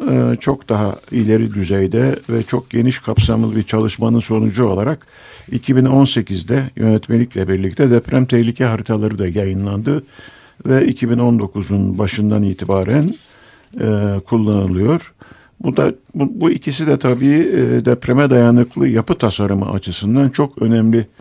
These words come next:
gelişmelerdir. E, en önemli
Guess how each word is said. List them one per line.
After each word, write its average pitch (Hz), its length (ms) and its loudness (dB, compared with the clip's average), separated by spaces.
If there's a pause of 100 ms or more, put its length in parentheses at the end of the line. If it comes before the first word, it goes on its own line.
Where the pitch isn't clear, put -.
(160)
gelişmelerdir. 95 920 -6 (1300)
E, 120 80 2 (1400)
en 180 160 2
önemli 131 640 2